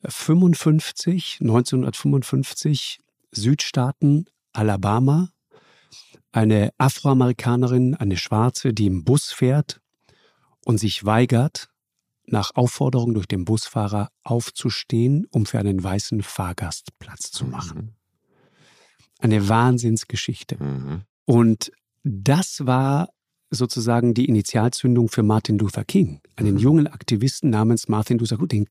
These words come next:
Speaker 1: damals keiner kannte.
Speaker 2: Mhm.
Speaker 1: Und der dann diese, m, diese Busaktion in Montgomery, äh, in Alabama, äh, ins Leben gerufen hat.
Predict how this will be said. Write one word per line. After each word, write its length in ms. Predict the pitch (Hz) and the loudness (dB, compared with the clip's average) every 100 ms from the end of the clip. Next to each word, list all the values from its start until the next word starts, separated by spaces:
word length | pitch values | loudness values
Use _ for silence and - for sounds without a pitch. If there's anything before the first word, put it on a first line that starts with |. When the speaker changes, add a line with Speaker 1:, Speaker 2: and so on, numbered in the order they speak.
| - | 0
Speaker 1:
damals 500 | 127 151 156 - - _ | 2 4 2 0 -14 _
keiner 260 | - 123 120 | -2 0 0
kannte. 400 | - 170 - - - - | 0 0 0 -16 -20 -8
Speaker 2:
Mhm. 300 | 80 71 69 87 | -4 -2 -4 -4
Speaker 1:
Und 180 | - 107 | -2 2
der 120 | 113 | 2
dann 240 | 117 131 | 4 4
diese, 240 | 160 127 127 | 4 4 2
m, 520 | 113 - 123 123 123 | 0 0 2 2 0
diese 300 | 117 113 113 | 0 2 0
Busaktion 1400 | 98 165 180 - - - - _ 117 101 - - 110 135 | 2 2 2 -2 -16 -20 -20 _ -6 -6 -8 -2 2 2
in 160 | - 120 | 2 2
Montgomery, 680 | 120 120 175 123 92 90 76 _ _ _ _ - | 2 4 4 4 2 -6 -8 _ _ _ _ -6
äh, 160 | 107 | -2
in 120 | 120 107 | 2 0
Alabama, 680 | 117 104 101 101 117 135 170 _ | 2 0 2 2 4 2 0 _
äh, 360 | 160 143 131 120 | -6 -4 -2 -2
ins 280 | - 120 - | 0 0 2
Leben 200 | 131 123 | 2 2
gerufen 360 | 101 104 120 | 2 0 0
hat. 140 | 113 | -2